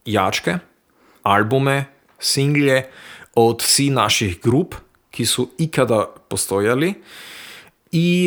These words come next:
a, sada aktualno imamo fokus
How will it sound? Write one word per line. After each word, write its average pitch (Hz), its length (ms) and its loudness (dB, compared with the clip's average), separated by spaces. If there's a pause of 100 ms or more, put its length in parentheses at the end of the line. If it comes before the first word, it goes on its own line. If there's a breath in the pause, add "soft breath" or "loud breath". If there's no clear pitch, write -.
a, 139 220 4
sada 156 320 4
aktualno 156 760 2
imamo 139 380 0
fokus 131 720 -2